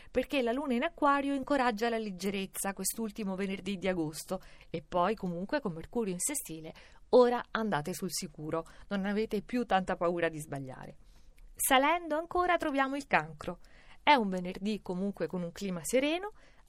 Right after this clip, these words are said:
avete trovato il modo per risolvere una questione, soprattutto avete affrontato con successo proprio quella che era per voi la nota più dolente.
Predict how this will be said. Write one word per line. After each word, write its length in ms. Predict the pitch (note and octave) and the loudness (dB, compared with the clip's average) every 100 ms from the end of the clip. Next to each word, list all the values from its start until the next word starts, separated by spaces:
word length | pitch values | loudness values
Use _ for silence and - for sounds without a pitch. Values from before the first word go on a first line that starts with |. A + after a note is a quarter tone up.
| - | 2
avete 380 | C4 B3 A#3 | 4 4 2
trovato 360 | G3+ G#3 G3+ F#3+ | -2 0 0 0
il 80 | F#3+ | -2
modo 260 | G3 F#3+ | -2 -2
per 140 | F#2 F#3 | -2 -4
risolvere 400 | F#3 F#3 F#3 F3 | -2 -2 -2 -6
una 120 | F3 | -6
questione, 600 | E3+ F3 - G#3 G#3 C#4 - - - | -8 -8 -4 -2 -2 -4 -8 -18 -6
soprattutto 600 | - A#3+ A#3+ - G4+ C#4+ | 0 0 0 -4 -2 2
avete 180 | B3+ A#3+ | 2 0
affrontato 480 | - B3+ D#4 C4 | -2 0 0 0
con 160 | A3+ A3+ | -2 -4
successo 640 | - B3 - G#4 - - C4 | -6 -8 -2 -2 -2 -2 -2
proprio 460 | - D#4 D4+ A#3+ | 0 0 0 -4
quella 440 | - D#4 F4 E4+ E4 | -2 -2 -2 -2 -2
che 160 | D4 | 0
era 260 | A3 G3 G3 | 0 -2 -4
per 180 | D#4 A3+ | -6 -4
voi 260 | F3 F#3 - | -4 -4 -2
la 140 | B3 | -2
nota 320 | G3+ D#3+ D#3+ | 0 -4 -6
più 180 | E3+ F#3+ | -8 -6
dolente. 720 | E3 F3 D3 D3 D3+ G3 F#3+ | 0 0 0 -6 -6 -4 -6